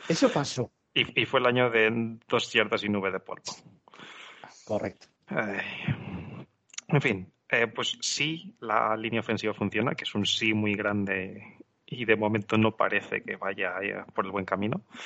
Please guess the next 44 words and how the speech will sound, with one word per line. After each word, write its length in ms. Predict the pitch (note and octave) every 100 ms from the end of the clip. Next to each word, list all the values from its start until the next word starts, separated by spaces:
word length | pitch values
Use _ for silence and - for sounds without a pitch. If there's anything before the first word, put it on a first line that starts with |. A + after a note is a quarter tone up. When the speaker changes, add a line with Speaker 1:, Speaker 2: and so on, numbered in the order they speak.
| - - - - - - _
Speaker 2:
Eh, 140 | C3
nos 180 | B2+ C#3+
dice 280 | - C#3+ E3+
que 80 | D3+
tenemos 520 | C#3+ C#3+ B2+ A2 - -
quarterback 360 | C3 A2+ A2
sub-, 280 | - A#2 - -
eh, 140 | A#2+
solvente, 720 | - A2 B2+ F3+ G3+ B3+ A#3+ - - - -
un 160 | B2 A#2+
quarterback 480 | B2 B2 A2+ A#2
dos 180 | C#3 B2
con 160 | - G2+
ganas 220 | G#2+ A2
de 80 | A#2
quitarle 280 | A2 A2 G#2
el 80 | G2
puesto 520 | A#2+ - - - - _ _ _ _ _ _ - _ _ _ -
y 140 | C3+
demostrar 500 | A#2+ A2 G#2 B2+ B2
que 400 | C3+ B2+ B2 - _ -
es 180 | B2+ B2+
el 120 | A#2+
quarterback 420 | A#2+ A#2+ B2+ A#2+
de 80 | G#2+
futuro 220 | B2 A#2+
en 60 | G#2+
Nashville. 340 | G2 - F#2 _ _ _
No 140 | A#2 B2+
se 160 | D#3+
moja 260 | C#3 D3 D3
y 40 | A#2
dice 260 | - C3+
quién 160 | - A#2+
es 100 | A2
el 120 | A2+
quarterback 440 | - A2 A2 G#2 -
dos 140 | A2
con 160 | - G2+
ganas 220 | G#2 G2
de 80 | G2+
quitarle 300 | G2+ G2 G2
el 100 | F#2
puesto. 320 | G2 -